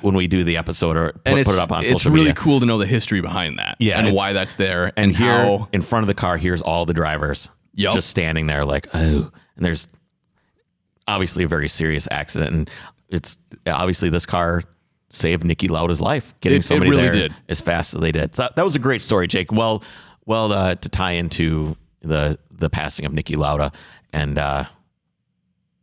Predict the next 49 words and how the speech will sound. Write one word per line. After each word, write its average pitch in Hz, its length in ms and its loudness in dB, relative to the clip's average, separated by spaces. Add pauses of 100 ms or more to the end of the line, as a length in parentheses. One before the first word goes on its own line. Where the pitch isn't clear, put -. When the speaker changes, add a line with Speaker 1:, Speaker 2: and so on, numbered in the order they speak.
(180)
Speaker 1:
the 78 80 -14
sad 71 300 -4
news - 360 -4 (100)
Speaker 2:
Yeah, 165 80 4
Speaker 1:
thereof. 156 180 4
Speaker 2:
yeah, 117 120 2
it, 95 200 0
it 101 100 2
really 82 220 -2
is. 76 160 -6
That's, 101 280 -4
that's - 220 -6
all 98 80 0
you 90 80 -2
can 87 80 -4
say 90 180 -4
about 80 180 -6
it. - 160 -10
So 120 300 0 (420)
before 170 240 4
we 208 80 4
move 175 220 4
on 156 260 2
to 156 380 6
some 139 380 2
other 208 280 2
news, 98 640 -2 (380)
we 135 100 2
wanna 131 260 2
talk 131 300 0
a 135 40 4
little 135 140 4
bit 131 160 2
about 110 520 0
Patreon. 123 800 0 (400)
We 123 120 2
have 123 120 2
yet 143 340 4
another 190 260 2
exclusive 170 640 2
out. 147 380 0 (360)
I 117 140 -2
just 131 180 0
recorded 156 380 2
an 156 100 4
episode. 151 680 2
Speaker 1:
It's - 120 0
out 113 180 0
now. 113 280 0